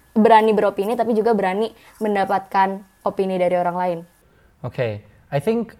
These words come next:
Speaker 2: uh, if, if I may ask something nih, dan I think, uh, gue mau nambahin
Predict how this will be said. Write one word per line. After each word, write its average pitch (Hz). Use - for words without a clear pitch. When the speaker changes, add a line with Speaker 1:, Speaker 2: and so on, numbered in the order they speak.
Speaker 2:
uh, 156
if, -
if 147
I 156
may 170
ask 143
something 127
nih, 104
dan 127
I 123
think, 156
uh, 123
gue 120
mau 143
nambahin 113